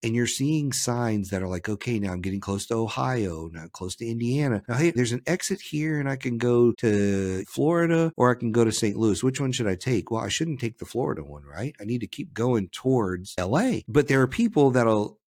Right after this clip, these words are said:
be like, "Oh, Florida, let's take the scenic route." You need to be able to see those little signs along the route to know that you're going the wrong direction. And you'll only do that if you have milestones. Like, "Hey, by the end of year one, we need to be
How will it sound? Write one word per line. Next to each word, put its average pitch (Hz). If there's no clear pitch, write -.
be 123
like, 107
"Oh, 233
Florida, 185
let's 311
take 339
the 311
scenic 247
route." 85
You 160
need 240
to 214
be 190
able 160
to 123
see 147
those 110
little 104
signs 120
along 104
the 92
route 85
to 139
know 113
that 110
you're 101
going 98
the 92
wrong 87
direction. 92
And 113
you'll 107
only 143
do 110
that 101
if 95
you 92
have 90
milestones. 87
Like, 87
"Hey, 123
by 95
the 98
end 135
of 123
year 104
one, 92
we 90
need 98
to 98
be 95